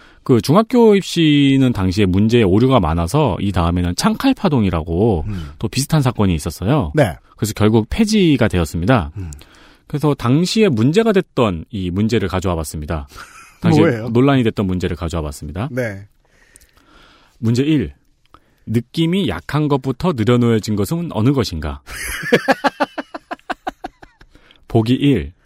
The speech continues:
Speaker 1: 퍼렇타, 시퍼렇타, 파랗다, 새파랗다. 보기 이. 파랗다, 퍼렇타, 시퍼렇다, 시퍼렇다. 보기 삼.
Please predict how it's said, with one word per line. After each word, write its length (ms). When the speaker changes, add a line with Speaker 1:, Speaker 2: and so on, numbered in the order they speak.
Speaker 1:
퍼렇타, 600
시퍼렇타, 840
파랗다, 680
새파랗다. 720
보기 240
이. 340
파랗다, 600
퍼렇타, 640
시퍼렇다, 760
시퍼렇다. 720
보기 220
삼. 340